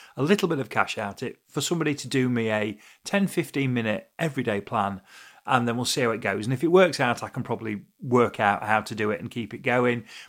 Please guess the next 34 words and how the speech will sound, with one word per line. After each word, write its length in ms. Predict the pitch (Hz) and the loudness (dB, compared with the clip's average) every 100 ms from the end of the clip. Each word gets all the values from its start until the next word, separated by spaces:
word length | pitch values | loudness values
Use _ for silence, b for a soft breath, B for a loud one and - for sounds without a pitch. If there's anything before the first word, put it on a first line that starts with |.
| _ | _
But 300 | 135 139 - | 6 6 4
if 160 | 147 160 | -4 -4
it 40 | |
gives 260 | 151 202 185 | 2 4 4
me 100 | 143 | -2
a 60 | |
start 440 | 131 - 123 117 90 | -2 2 4 4 2
and 80 | 113 | -4
it 100 | - | -2
keeps 300 | 147 143 - | -2 -2 -2
me 380 | 120 110 107 - | 0 0 -4 -6
encouraged 600 | 123 - 113 110 98 117 | -6 0 2 2 -2 -6
and 80 | |
what 160 | 110 101 | -6 -4
have 140 | 98 | -4
you, 80 | 104 | -4
I 40 | 107 | -8
thought, 200 | 113 - | -8 -4
"Do 100 | 180 | 2
you 60 | |
know 60 | 180 | 2
what? 300 | 104 101 - | 4 2 2
I 40 | |
don't 200 | - 196 | 2 2
normally 240 | 185 120 104 | 2 -4 -2
go 120 | 104 | -4
for 80 | 107 | -4
this 100 | 101 | -10
kind 140 | - | -10
of 60 | 101 | -10
thing, 180 | 98 95 | -10 -6
but 140 | 113 | -2
I'm 120 | 123 | -2
prepared 580 | 120 127 - 135 131 123 | -2 -10 -2 2 2 0